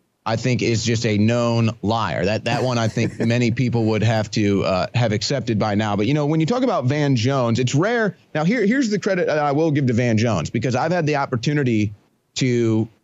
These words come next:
Speaker 1: uh, meet face to face almost every C N N host, now that I'm thinking about it, uh, Tapper, Lemon, Blitzer, Cooper, and, and Jones. I guess he's not a host, but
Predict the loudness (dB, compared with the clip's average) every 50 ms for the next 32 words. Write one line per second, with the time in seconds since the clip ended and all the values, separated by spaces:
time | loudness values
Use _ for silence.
0 | _ _ _ _ -6 -2 0 0 0 0 0 2 2 2 2 2 2 0 -2 -4
1 | -6 -4 -2 -2 -2 -2 -4 -4 -2 -2 -2 -2 0 0 0 0 0 0 0 -2
2 | -2 0 0 0 -2 -2 -2 -2 -2 0 0 0 2 2 0 0 -2 -2 -2 -2
3 | 0 0 0 -2 -2 -2 0 0 0 0 0 -2 -4 -6 -8 _ _ _ -4 -4
4 | -4 -2 -2 -2 -2 -2 -2 -2 -2 -2 -2 0 0 -2 -4 -2 -2 0 0 2
5 | 2 2 0 0 0 2 2 0 0 -2 -6 _ _ -6 -2 0 0 0 -2 -2
6 | -2 -2 0 0 0 0 0 -2 -4 -8 _ -6 -2 0 0 0 0 0 0 2
7 | 2 0 0 -2 -2 -6 _ _ _ _ _ _ _ -6 -2 0 0 2 2 2
8 | 2 2 0 -2 -6 -6 -2 0 2 2 2 2 2 0 0 0 0 2 2 0
9 | -2 -4 -8 _ _ -4 -2 0 0 2 2 2 2 2 0 0 0 0 0 -2
10 | -2 -4 -6